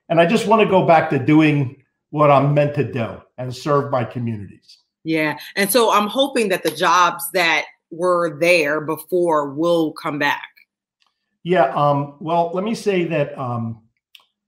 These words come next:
Speaker 1: we have protected all our employees, as we also have during the covid crisis.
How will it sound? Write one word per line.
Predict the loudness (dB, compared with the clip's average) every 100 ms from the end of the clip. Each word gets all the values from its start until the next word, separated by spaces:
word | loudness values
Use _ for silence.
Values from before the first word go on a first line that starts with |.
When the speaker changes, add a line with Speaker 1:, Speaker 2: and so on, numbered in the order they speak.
| -2
Speaker 1:
we | 2
have | 2
protected | 0 -2 0 2 2
all | 4 6
our | 6 6
employees, | 4 0 0 0 0 0
as | -2 -2 -4
we | -8 -6
also | -2 -2 -2 -2
have | -2 -2 0
during | -2 0
the | -2
covid | -4 -4 -2 -2
crisis. | -2 -2 -4 -10 -12 -20